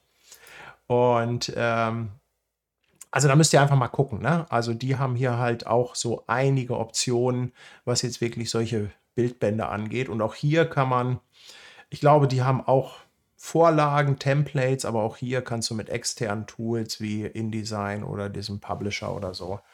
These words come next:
dann arbeiten und hochladen. Also das nur mal so als, als Anregung. Es gibt da wahrscheinlich noch fünfzig mehr, ähm, die wir jetzt alle einfach unterschlagen haben.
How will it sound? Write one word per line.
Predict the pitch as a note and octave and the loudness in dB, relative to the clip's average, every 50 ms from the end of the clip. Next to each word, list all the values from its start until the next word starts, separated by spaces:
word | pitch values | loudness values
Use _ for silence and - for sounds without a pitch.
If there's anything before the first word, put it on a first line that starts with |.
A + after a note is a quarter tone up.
| - - - - - - | -20 -20 -20 -20 -18 -14
dann | - A2+ G#2+ | -10 -10 -8
arbeiten | - G2+ G#2+ A2 A2 G#2+ G#2 G2+ G2+ - | -8 -8 -6 -4 -4 -4 -6 -6 -8 -12
und | - G#2 - - | -12 -12 -10 -8
hochladen. | A2+ G2+ - - - A2 F2+ E2+ F2 - G2+ - _ _ _ _ _ _ _ _ | -10 -10 -8 -8 -8 -6 -6 -6 -6 -8 -12 -16 _ _ _ _ _ _ _ _
Also | - C#3 C#3 D#3 | 2 4 6 6
das | F3 F3 F#3 | 6 6 8
nur | F#3 F3+ | 8 8
mal | F3 E3+ D3+ | 10 8 8
so | D3 D#3 D#3 | 8 8 8
als, | C3 C#3 C#3+ C#3 - - - - - - | 8 8 6 6 4 -2 -4 -6 -2 0
als | C3+ C3+ - - - | 0 0 0 2 2
Anregung. | C3 C3+ B2+ B2 A#2+ A#2+ A#2+ A#2+ A#2 G#2+ | 4 4 4 4 4 2 2 2 0 -2
Es | A2 - - | -4 -4 -4
gibt | - C3+ - - | -6 -6 0 0
da | A#2+ | 2
wahrscheinlich | A2 A2+ - - A2+ A#2 A2+ | 2 2 0 -2 -2 -2 -2
noch | A2+ G#2+ - | -2 -2 -4
fünfzig | - - C3+ C3 - - - A#2+ - A#2+ | 0 0 0 0 0 -2 -6 -6 -4 -4
mehr, | A2+ A2+ A2+ B2 C3 C3+ C3+ - - - - - - - - - _ _ _ - | -2 0 2 2 2 2 2 0 -10 -20 -20 -20 -20 -20 -20 -20 _ _ _ -6
ähm, | B2 A#2 A2+ A2+ A2 G#2+ G#2+ A2 G#2 - _ _ _ _ _ _ _ _ _ _ _ _ _ _ - _ _ _ _ _ _ _ _ _ _ _ _ _ _ - | -4 -2 -2 -2 -2 -4 -4 -6 -8 -10 _ _ _ _ _ _ _ _ _ _ _ _ _ _ -20 _ _ _ _ _ _ _ _ _ _ _ _ _ _ -6
die | A2 G#2+ | -4 -2
wir | A2 | -2
jetzt | G2+ G#2 - - - | -2 -4 -4 -2 -2
alle | A2 A2 A2 G#2 - | 0 0 0 -2 -2
einfach | - G#2+ G#2 G#2 G2+ | -2 -4 -4 -4 -6
unterschlagen | - - G2+ G2 G2 - - - B1 B1+ G2+ G#2+ G2+ F#2+ | -6 -6 -6 -4 -6 -4 -4 -4 -4 -4 -4 -6 -6 -8
haben. | G2 D#2+ E2+ F2+ G2+ G2+ | -6 -6 -6 -6 -8 -10